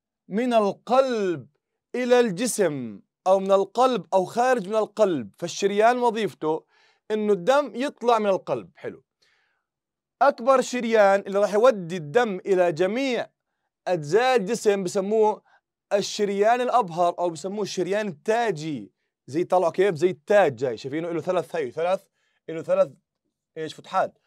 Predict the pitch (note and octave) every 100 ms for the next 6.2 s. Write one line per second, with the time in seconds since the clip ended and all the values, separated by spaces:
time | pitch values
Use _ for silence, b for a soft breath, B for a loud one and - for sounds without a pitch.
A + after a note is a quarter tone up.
0 | _ _ _ _ D3 C#3 G3+ G3+ F#3 D3+
1 | C#3+ _ - C#3+ D#3+ F#3+ C#4 C#4+ C#4+ C#4
2 | C4+ F#3+ A#3 A3+ - _ D#3 F3+ C4+ C4
3 | A#3+ G3+ F#3+ B3 G#3 G#3 G3 G3 C4 C4
4 | A#3+ A#3+ G3+ F3 F3+ D#3+ F3+ A3+ C#4+ A#3
5 | G3+ G3+ C#4 F#3+ F3+ A#3+ G3+ G#3 A#3 A#3+
6 | D#4+ C#4